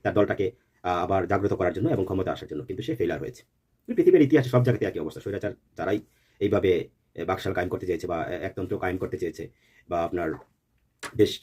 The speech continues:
দেশটাকে একেবারে নিজেদের আয়ত্তে কুক্ষিগত করে আদিম রাখতে চেয়েছে, তারা কি কেউ ক্ষমতা থাকতে পারেনি, এটাই ইতিহাস, মানে ইতিহাস দ্বারা প্রমাণিত। তো সেই ক্ষেত্রে আমার মনে হয় না, মহান আল্লাহ রাব্বুল আলামিন ভালো জানেন যে শেখ হাসিনার যে বয়স এখন পরন্ত বয়স প্রায়, আহ, চুয়াত্তর plus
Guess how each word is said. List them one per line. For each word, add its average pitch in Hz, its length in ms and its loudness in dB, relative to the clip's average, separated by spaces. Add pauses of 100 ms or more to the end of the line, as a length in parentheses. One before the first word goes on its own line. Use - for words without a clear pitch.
(140)
দেশটাকে 101 280 -2
একেবারে 95 200 0 (100)
নিজেদের 98 260 2 (120)
আয়ত্তে 92 260 0 (540)
কুক্ষিগত 120 360 6
করে 110 160 8
আদিম 101 200 4
রাখতে - 160 -4
চেয়েছে, 101 220 -6
তারা 110 140 -2
কি 127 120 -2
কেউ 131 100 8 (120)
ক্ষমতা 104 240 -2
থাকতে - 180 -10
পারেনি, 78 200 -8 (320)
এটাই - 160 4 (180)
ইতিহাস, - 240 -2 (560)
মানে 92 200 0
ইতিহাস 120 180 6
দ্বারা 107 140 4
প্রমাণিত। 87 260 0 (520)
তো - 100 -2
সেই 185 120 10
ক্ষেত্রে 165 260 2
আমার 127 140 8
মনে 135 120 6
হয় 101 140 2
না, 90 40 -2 (540)
মহান 101 140 2
আল্লাহ 104 120 8
রাব্বুল 104 160 4
আলামিন 98 220 2
ভালো 98 160 4
জানেন - 200 -4
যে 123 100 0
শেখ 143 120 -4
হাসিনার 135 220 2
যে 113 100 8
বয়স 123 220 2
এখন - 160 -10
পরন্ত 95 260 -2
বয়স 87 240 -4
প্রায়, 87 160 -6 (420)
আহ, 90 280 -2
চুয়াত্তর 113 320 2
plus 92 160 0